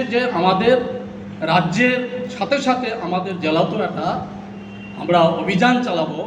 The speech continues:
আমাদের জেলা প্রত্যেকটা থানাতে আমরা অভিযান চালাবো তেসরা সেপ্টেম্বর। এবং তার মধ্যে আমরা এটা যুক্ত করলাম যে, যে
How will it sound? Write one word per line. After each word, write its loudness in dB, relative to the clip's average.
আমাদের 0
জেলা 2
প্রত্যেকটা -2
থানাতে 2
আমরা 0
অভিযান 0
চালাবো -8
তেসরা 4
সেপ্টেম্বর। -8
এবং 4
তার 4
মধ্যে 2
আমরা 0
এটা -2
যুক্ত -6
করলাম 4
যে, 0
যে -2